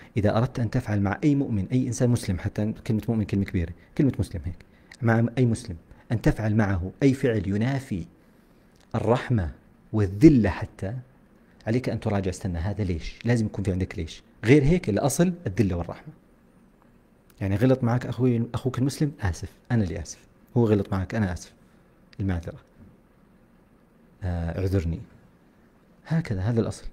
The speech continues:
طب غير هيك بده يكون له سبب، لازم يكون له سبب. شو السبب؟ السبب إنه الآن هذا الأصلح له الآن إني أشتد عليه. تمام، هذا سبب.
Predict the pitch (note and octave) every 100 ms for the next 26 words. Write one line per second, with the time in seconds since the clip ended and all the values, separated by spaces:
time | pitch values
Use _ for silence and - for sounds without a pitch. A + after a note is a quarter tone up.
0 | - - - - - C3 F3+ F#3+ C3 C3
1 | F3 D3+ C#3+ G3+ D3+ F#2 C#3 G3 F#3 E3+
2 | B2+ G2 - E2 E2+ _ _ _ _ _
3 | _ _ _ _ _ _ _ _ - -
4 | D#3 - E3 F3 G2+ - A2 - A2 G2
5 | - B2 B2+ B2 G#2+ G#2 C#3+ - B2 -
6 | C3+ C#3+ C3 C#3 C#3 A2 G#2+ - G#2+ F2+
7 | E2 F2 - F#3+ E3 E3+ G#3 - G#2+